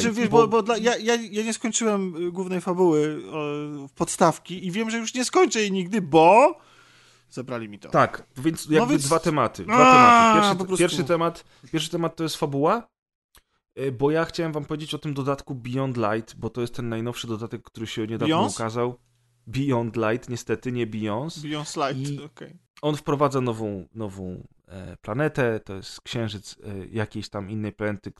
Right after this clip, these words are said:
Speaker 2: Księżyc nazywa się Europa, kto jest dobry z astronomii, to zaraz mi powie. Jakiej planety w Układzie Słonecznym jest to księżyc? Ja nie pamiętam.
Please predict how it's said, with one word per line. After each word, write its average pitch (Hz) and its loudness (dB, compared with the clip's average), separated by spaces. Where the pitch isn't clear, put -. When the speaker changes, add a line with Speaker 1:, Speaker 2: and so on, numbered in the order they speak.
Speaker 2:
Księżyc 107 -6
nazywa 104 -8
się - -8
Europa, 107 -2
kto - -8
jest 98 -6
dobry 104 -6
z 101 -8
astronomii, 104 -6
to - -16
zaraz 95 -8
mi 95 -10
powie. 107 -6
Jakiej 123 0
planety 117 -4
w 110 -10
Układzie 113 -6
Słonecznym 110 -8
jest 107 -10
to 104 -12
księżyc? 120 -8
Ja 110 -6
nie 104 -8
pamiętam. 110 -6